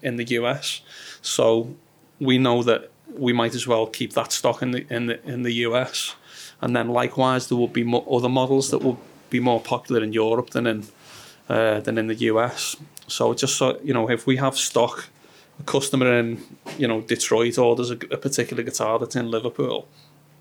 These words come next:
uh, and not in Chicago and Nashville, we would just ship it to them and, and get it to them within, you know, like, two to three days usually.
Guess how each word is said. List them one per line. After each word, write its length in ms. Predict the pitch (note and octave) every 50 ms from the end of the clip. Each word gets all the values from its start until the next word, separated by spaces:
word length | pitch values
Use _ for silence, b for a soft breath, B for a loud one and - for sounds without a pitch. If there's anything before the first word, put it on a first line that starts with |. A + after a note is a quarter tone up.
| _ _ _ _ _ _ _ _ _ b b b b b b b b b b -
uh, 220 | A#2+ A#2 A#2 A#2 -
and 200 | C3+ A#2+ A#2 A#2+
not 160 | A2+ A#2 A2+
in 80 | A2+ A2
Chicago 560 | A2 - - - - B2 A#2 A2 A#2+ B2+ A#2 A#2
and 100 | A2+ A2+
Nashville, 400 | A#2 A2+ - - - C3 B2 A#2+
we 100 | A#2 A2+
would 140 | A2+ -
just 140 | - A2 -
ship 240 | - - A#2+ A2 -
it 100 | A#2+ A2+
to 240 | - - B2 A#2 A2+
them 100 | A#2 A2+
and, 220 | A2+ A2 G#2 - -
and 140 | - A#2 A2+
get 140 | A#2+ A2+ A2
it 80 | A2+ -
to 200 | - - B2 A#2+
them 180 | A#2+ A#2+ A#2+
within, 300 | A#2 A#2 A#2+ A#2 A2+ A2 - - -
you 80 | - A#2
know, 160 | A2 G#2 F#2+ - _ _ _ _ - -
like, 160 | - A2+ G2+ -
two 200 | - - - A2+
to 120 | - B2+
three 240 | - - B2 A2+ A#2+
days 320 | A#2+ A#2 A2+ A#2+ A#2+ A#2+
usually. 440 | C3 C3 B2+ B2 B2+ C3 B2+ A#2 -